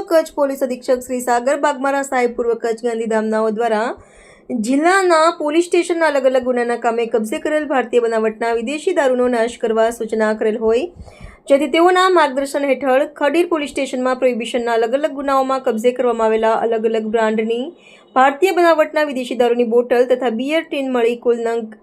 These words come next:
એક હજાર આડત્રીસ વાળો કબજે કરવામાં આવેલ હોય, જે મુદ્દામાલ નાશ કરવા નામદાર કોર્ટમાંથી હુકમ મેળવી આજરોજ સબ ડિવિઝનલ મેજિસ્ટ્રેટ શ્રી જે આર ગોહિલ સાહેબ, ભચાઉ, કચ્છ તથા નાયબ પોલીસ અધિક્ષક શ્રી સાગર સાબડા, ભચાઉ વિભાગ, ભચાઉ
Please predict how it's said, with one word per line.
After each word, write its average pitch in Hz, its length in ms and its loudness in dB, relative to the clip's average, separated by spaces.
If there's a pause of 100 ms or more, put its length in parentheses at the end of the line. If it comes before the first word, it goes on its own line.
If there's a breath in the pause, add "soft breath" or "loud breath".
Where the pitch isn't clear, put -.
(200)
એક 254 260 -2
હજાર 320 300 4
આડત્રીસ 240 560 -2
વાળો 233 240 0
કબજે 226 320 -2
કરવામાં 226 260 0
આવેલ 226 220 -2
હોય, - 160 -4 (840 loud breath)
જે 285 120 0
મુદ્દામાલ 359 500 2
નાશ 311 240 2
કરવા 294 340 0
નામદાર 285 440 2
કોર્ટમાંથી 285 480 -2
હુકમ 254 380 0
મેળવી 254 340 2
આજરોજ 247 380 0
સબ 294 240 0
ડિવિઝનલ 330 420 0
મેજિસ્ટ્રેટ 254 560 0
શ્રી 247 280 -6
જે 240 180 0
આર 233 160 2
ગોહિલ 233 260 0
સાહેબ, 240 320 -2
ભચાઉ, 233 380 -2
કચ્છ 240 340 -4 (380 soft breath)
તથા 254 280 0
નાયબ 294 340 4
પોલીસ 320 300 -2
અધિક્ષક 262 400 -2
શ્રી 254 200 -4
સાગર 247 400 0
સાબડા, 240 380 0
ભચાઉ 254 380 -2
વિભાગ, 240 320 -2
ભચાઉ 226 380 -2